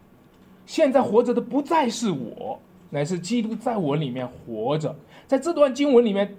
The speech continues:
用了好几个词在讲活，“我因律法，就像律法死了，叫我可以”怎么？“像神活着。”你看到吗？保罗讲到的像神活，保罗讲到不再是我，乃是基督在我里面活着。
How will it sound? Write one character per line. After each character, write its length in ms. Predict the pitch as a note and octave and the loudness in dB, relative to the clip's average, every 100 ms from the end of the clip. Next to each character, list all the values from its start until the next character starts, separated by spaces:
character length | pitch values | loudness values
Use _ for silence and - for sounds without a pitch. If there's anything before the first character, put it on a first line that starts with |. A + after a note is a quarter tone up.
| - | -2
用 160 | E4 C#4+ | 2 2
了 60 | |
好 360 | A3+ D3+ F3+ E4 | 0 4 4 4
几 160 | E4+ G#3+ | 2 -4
个 100 | C4 | -6
词 280 | - - F#3+ | -6 -14 -8
在 140 | B3 | -4
讲 240 | G#3 D#3+ | -2 -2
活 500 | D#3 - B2 B2 C#3+ - - - - - | -4 -6 -2 0 -2 -4 -20 -20 -14 -2
，“我 120 | C#3+ | 2
因 180 | F#3+ G#3+ | 2 2
律 140 | A3 | 0
法， 260 | B2+ A2 G#2+ | -2 -6 -6
就 80 | G3 | -6
像 160 | F#3+ F#3+ | -6 -6
律 80 | E3+ | -6
法 160 | D3 | -6
死 280 | D3+ - A#2 G#2+ | -8 -12 -16 -10
了， 260 | A#2 G2 - - - - - - - | -8 -10 -12 -20 -20 -20 -20 -20 0
叫 140 | C#4 | 2
我 160 | A3 G#3+ | 4 0
可 220 | F#3 G#3 | 2 0
以” 280 | G3+ C3+ A2 - - _ | 2 -2 -6 -12 -20 _
怎 120 | - | -6
么 280 | C#3 D3 D#3+ - - - | -2 0 -2 -8 -20 -20
？“像 460 | - - B3+ G#3 D3+ | -16 -2 0 0 -2
神 580 | - - E3 D#3 G3 G3 - - - - | -10 -4 0 0 -2 -6 -12 -20 -20 -20
活 280 | - G2+ A2+ | -12 -8 -8
着。” 180 | A#2+ A2 - - | -10 -16 -20 -12
你 120 | F#3 | -8
看 200 | F#3 B3+ | -4 0
到 120 | G#3+ | 2
吗？ 180 | G3 F3+ F#3 | 0 -2 2
保 140 | F#3 | 4
罗 140 | F#3+ C4 | 4 4
讲 220 | B3 F3+ | 2 4
到 120 | A#3 | 2
的 100 | F#3+ | 0
像 360 | - E4+ B3 F3+ | -2 2 2 0
神 180 | G#3 A3 | -4 -4
活， 360 | - A#2 C3+ - - - | -4 -4 -4 -6 -6 2
保 120 | A3+ | 2
罗 100 | D4+ | 4
讲 200 | B3 G#3 | 4 4
到 220 | A#3+ - - - | 4 2 -4 -2
不 120 | C#4+ | 0
再 200 | D#4 D4 | 4 4
是 180 | A#3+ C#4+ | 4 0
我， 240 | G3+ C#3+ | 0 0
乃 100 | D#3 | -2
是 120 | A3+ A3+ | -2 -6
基 200 | F4 F4 | -10 -8
督 160 | E4 | 0
在 120 | D#4+ | 4
我 160 | C4 C4 | 4 4
里 120 | G3 | 2
面 160 | F3+ F3 | -2 -4
活 460 | - - B2+ D3+ | -4 -6 0 0
着。 120 | D#3 | 0